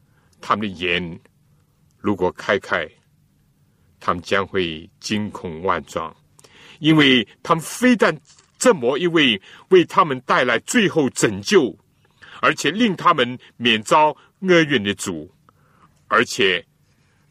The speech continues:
正是他们一直所仰望的弥赛亚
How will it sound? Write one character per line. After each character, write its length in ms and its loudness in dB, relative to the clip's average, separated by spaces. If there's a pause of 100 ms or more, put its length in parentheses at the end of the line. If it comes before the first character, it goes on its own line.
(100)
正 280 0
是 180 -8
他 220 0
们 280 -4 (440)
一 100 -2
直 180 -6
所 200 2
仰 340 -4
望 160 0
的 80 -6
弥 180 -10
赛 260 -4
亚 200 -6